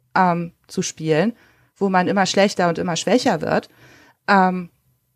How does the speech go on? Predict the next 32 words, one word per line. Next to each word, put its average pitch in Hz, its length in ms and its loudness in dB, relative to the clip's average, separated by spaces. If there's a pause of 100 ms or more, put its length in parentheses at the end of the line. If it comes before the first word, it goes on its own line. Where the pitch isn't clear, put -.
(320)
aber 196 120 2
das 180 140 -2
bilden 226 220 4
Spiele 190 260 -4
ja 165 120 -2
nicht 156 200 -4
ab, - 260 -2 (140)
außer 185 240 2
vielleicht 175 240 -2
sowas 175 240 -6
wie 180 80 -4
Red 165 200 0
Dead 165 160 -2
Redemption 165 440 -2
zwei 185 360 2
oder 185 220 0
so, 185 320 -4
wo 175 80 -8
man 175 160 -2
dann 175 160 -2
ja 170 220 0 (420)
nach 190 280 0
diesem 190 200 0
überraschenden 170 840 0 (140)
Punkt 190 320 -2
halt 175 220 -2
doch 202 100 -2
so - 100 -2
ein 196 60 0
bisschen 170 240 -4
ab-, - 240 -2 (720)
abbaut. 170 600 0